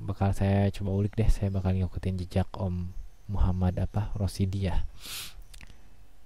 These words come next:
Ya, mudah-mudahan bisa menjadi, eh, amal jariah kita gitu ya. Error nih. Oh, ada dependensi,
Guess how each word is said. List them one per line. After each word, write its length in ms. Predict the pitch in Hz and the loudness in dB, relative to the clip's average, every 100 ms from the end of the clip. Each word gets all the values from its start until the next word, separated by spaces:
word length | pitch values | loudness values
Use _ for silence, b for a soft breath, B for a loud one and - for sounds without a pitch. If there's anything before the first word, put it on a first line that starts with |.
| - - | -12 -2
Ya, 160 | 104 98 | 2 2
mudah-mudahan 540 | 101 101 101 101 120 | 4 2 4 4 4
bisa 160 | 110 107 | 4 4
menjadi, 480 | 98 95 95 92 - | 4 4 4 2 0
eh, 320 | - 95 92 | -2 2 2
amal 300 | 95 95 92 | 2 2 4
jariah 400 | 98 95 95 90 | 4 6 6 4
kita 400 | - 104 - 98 95 | 2 0 2 2 0
gitu 180 | 95 107 | -2 6
ya. 80 | - - - b b b b b - | 6 6 -2 b b b b b 2
Error 400 | 113 123 143 156 | 6 8 8 8
nih. 340 | 160 - - - - | 6 6 4 2 -4
Oh, 380 | - - - B B B B - 101 | -4 -4 -6 B B B B -4 2
ada 160 | 101 | 4
dependensi, 640 | 101 - 101 104 101 113 | 6 4 4 6 8 8